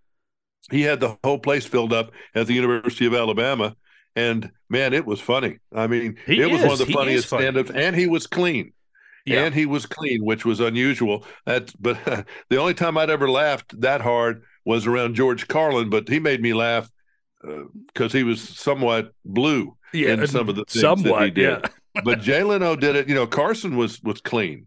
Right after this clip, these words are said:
Speaker 2: Yeah, he was. He was.
Speaker 1: You know,
Speaker 2: Yeah.
Speaker 1: he was clean, and it's, it's pretty amazing. Cosby, I think, was always clean, you know, as far as the
Speaker 2: Well,
Speaker 1: jokes were concerned.
Speaker 2: yeah.
Speaker 1: Seinfeld was always clean. You know, some
Speaker 2: It's
Speaker 1: comedy
Speaker 2: true.
Speaker 1: people
Speaker 2: It's
Speaker 1: were
Speaker 2: true.
Speaker 1: clean,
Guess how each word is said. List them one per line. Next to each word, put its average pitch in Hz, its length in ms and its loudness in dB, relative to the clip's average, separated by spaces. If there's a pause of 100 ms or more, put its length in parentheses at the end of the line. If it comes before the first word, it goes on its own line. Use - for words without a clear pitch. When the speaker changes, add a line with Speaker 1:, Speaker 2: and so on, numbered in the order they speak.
Speaker 2:
Yeah, 151 180 4
he 208 140 -2
was. 117 400 -8
He 170 100 -4
was. 170 400 -4
Speaker 1:
You 123 80 0
know, 127 60 2
Speaker 2:
Yeah. 139 80 2
Speaker 1:
he 139 100 0
was 190 200 -4
clean, 120 340 -2
and 110 140 -2
it's, 120 260 -2
it's 127 160 -2
pretty 156 240 -2
amazing. 123 640 0 (440)
Cosby, 147 580 0
I 110 120 0
think, 113 280 -4
was 107 140 -2
always 98 460 0
clean, 92 440 -4 (460)
you 117 80 -2
know, 117 100 2
as 113 80 -2
far 120 240 0
as 95 100 -4
the 107 100 0
Speaker 2:
Well, 127 280 4
Speaker 1:
jokes 101 120 -4
were 95 100 -2
concerned. 110 400 -6
Speaker 2:
yeah. 180 300 4
Speaker 1:
Seinfeld 170 500 0
was - 140 -10
always 98 400 0
clean. - 400 -16 (400)
You 127 100 0
know, 127 140 2
some 147 240 0
Speaker 2:
It's 233 80 -2
Speaker 1:
comedy 156 360 2
Speaker 2:
true. 254 100 2
Speaker 1:
people 131 320 -2
Speaker 2:
It's 175 160 0
Speaker 1:
were 127 40 -2
Speaker 2:
true. 214 180 -2
Speaker 1:
clean, 180 360 -2